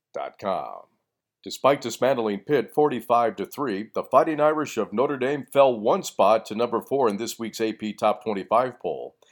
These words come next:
as Ohio State takes over number three in the poll. The Irish are currently five and oh and will take their undefeated record to Atlanta next Saturday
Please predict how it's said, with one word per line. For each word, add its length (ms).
as 160
Ohio 380
State 380
takes 260
over 240
number 300
three 280
in 80
the 80
poll. 500
The 140
Irish 300
are 120
currently 500
five 400
and 80
oh 200
and 100
will 100
take 260
their 220
undefeated 540
record 340
to 120
Atlanta 400
next 360
Saturday 540